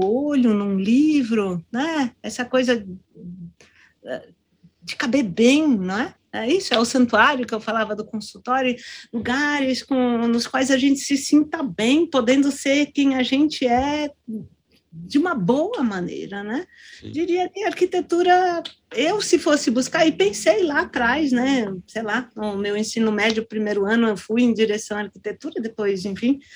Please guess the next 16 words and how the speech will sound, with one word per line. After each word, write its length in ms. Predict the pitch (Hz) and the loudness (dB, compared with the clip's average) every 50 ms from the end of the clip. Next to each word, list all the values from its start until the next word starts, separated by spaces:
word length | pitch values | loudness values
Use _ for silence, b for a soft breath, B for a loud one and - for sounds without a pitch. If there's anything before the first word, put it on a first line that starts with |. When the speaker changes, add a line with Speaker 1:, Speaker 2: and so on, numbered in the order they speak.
| B B B B B B _ | B B B B B B _
Speaker 1:
fui 180 | - - 214 196 | -10 -8 -8 -8
pra 180 | - - 170 | -6 -4 -4
outros 280 | 170 202 185 160 - - | -2 -2 -4 -6 -8 -12
cantos, 400 | - - 170 208 240 247 - - | -8 -6 -2 -2 -2 -2 -2 -6
pra 160 | - - 196 | -12 -14 -12
teatro, 600 | - - 190 165 156 180 202 233 240 226 196 185 | -8 -6 -6 -6 -4 -2 -2 -2 -2 -4 -6 -8
pra 200 | - 180 180 196 | -6 -4 -4 -4
outras 280 | 226 233 - 226 220 - - | -4 -4 -6 -8 -10 -8 -6
Speaker 2:
Ah, 40 | - | -4
Speaker 1:
coisas. 360 | - 170 240 277 277 214 - | -2 0 0 0 0 -2 -2
Speaker 2:
que 120 | - - 113 | -2 -2 0
legal. 720 | 110 113 107 104 101 110 113 123 120 117 110 117 - _ | 0 0 0 2 2 0 0 0 -2 -8 -10 -12 -16 _
Speaker 1:
É, 40 | _ _ _ _ _ _ _ _ | _ _ _ _ _ _ _ _
caí 200 | - 208 202 208 214 | -2 -2 0 0 -2
na 140 | 202 196 196 | -2 -4 -6
psicologia, 960 | 202 - 220 214 220 214 208 202 202 190 - - 254 302 339 330 294 254 | -8 -10 -10 -6 -6 -4 -2 -2 -2 -2 -2 -2 0 0 2 2 0 -2